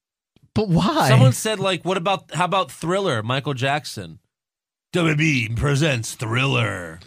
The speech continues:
Speaker 2: Like, just name it after Michael Jackson. Ugh.
Speaker 1: That one they might get sued after from
Speaker 2: Taboo
Speaker 1: Jackson's
Speaker 2: Tuesday.
Speaker 1: estate. <laughs>
Speaker 2: How did they not get sued for Great Balls of Fire?
Speaker 1: I don't know. Maybe they licensed it.
Speaker 2: <laughs> Again, W C W's version of SummerSlam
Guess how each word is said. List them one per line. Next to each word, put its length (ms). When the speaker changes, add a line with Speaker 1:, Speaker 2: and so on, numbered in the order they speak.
Speaker 2:
Like, 180
just 160
name 160
it 60
after 360
Michael 280
Jackson. 420
Ugh. 280
Speaker 1:
That 220
one 100
they 100
might 200
get 120
sued 240
after 300
from 220
Speaker 2:
Taboo 180
Speaker 1:
Jackson's 460
Speaker 2:
Tuesday. 420
Speaker 1:
estate. 180
<laughs> 580
Speaker 2:
How 120
did 80
they 60
not 180
get 160
sued 240
for 100
Great 260
Balls 240
of 80
Fire? 460
Speaker 1:
I 100
don't 120
know. 180
Maybe 220
they 80
licensed 500
it. 160
Speaker 2:
<laughs> 460
Again, 500
W 260
C 180
W's 500
version 400
of 80
SummerSlam 840